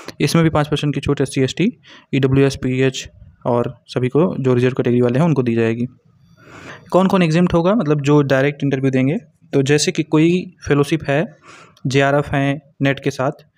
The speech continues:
या एनएफ़एससी, एनएफ़ओबीसी, एनएफ़एसटी, किसी भी प्रकार की फेलोशिप है या जीपीएटी वाले हैं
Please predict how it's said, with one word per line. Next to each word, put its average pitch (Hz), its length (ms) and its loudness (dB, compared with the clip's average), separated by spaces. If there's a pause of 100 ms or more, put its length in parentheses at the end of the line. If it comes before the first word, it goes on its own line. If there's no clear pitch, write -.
(760)
या 135 180 2
एनएफ़एससी, 139 600 -2
एनएफ़ओबीसी, 131 840 -2
एनएफ़एसटी, 135 600 0 (400)
किसी 185 140 2
भी 214 60 4
प्रकार 160 260 2
की 156 80 -6
फेलोशिप 135 460 -4
है 151 180 -2 (380)
या 135 420 2 (340)
जीपीएटी 143 540 -2
वाले 143 200 0
हैं 139 240 -4